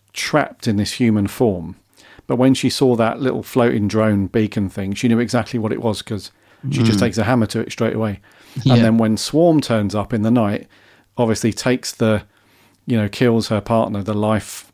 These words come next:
Speaker 1: t-, takes his life force or whatever, uh,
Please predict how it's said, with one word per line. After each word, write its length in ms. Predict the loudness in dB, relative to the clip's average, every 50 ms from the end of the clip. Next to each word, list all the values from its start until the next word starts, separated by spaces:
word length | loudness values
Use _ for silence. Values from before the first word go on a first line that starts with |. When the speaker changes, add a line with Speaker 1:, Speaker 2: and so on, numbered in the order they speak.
| _ _
Speaker 1:
t-, 120 | -12 -10 -8
takes 280 | -6 -6 -6 -6 -6
his 120 | -6 -6 -2
life 280 | -2 0 0 -2 -4
force 420 | -6 -8 -6 -6 -4 -6 -6 -8 -8
or 80 | -6
whatever, 420 | -4 -4 -4 -4 -6 -6 -8 -10 -10 _ _ _ _ _ _ _ _ _ _ _ _ _ _ _ _ _ _ _ -20 -20 -20 -20 -20 -20 -20 -20 -16 _ -2
uh, 300 | 0 2 2 2 0 -2